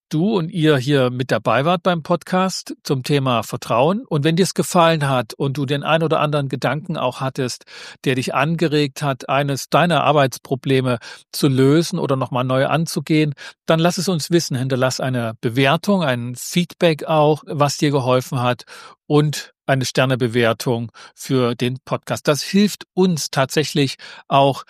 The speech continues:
den Podcast Leuten bekannt zu machen, dass die ihn finden können, diesen Podcast, den sie, die das noch nicht kennen.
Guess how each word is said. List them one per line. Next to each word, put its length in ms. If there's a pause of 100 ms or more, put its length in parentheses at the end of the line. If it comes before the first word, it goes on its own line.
den 180
Podcast 600
Leuten 420
bekannt 480
zu 160
machen, 560 (300)
dass 160
die 140
ihn 140
finden 500
können, 280
diesen 220
Podcast, 540
den 100
sie, 120
die 120
das 160
noch 120
nicht 220
kennen. 300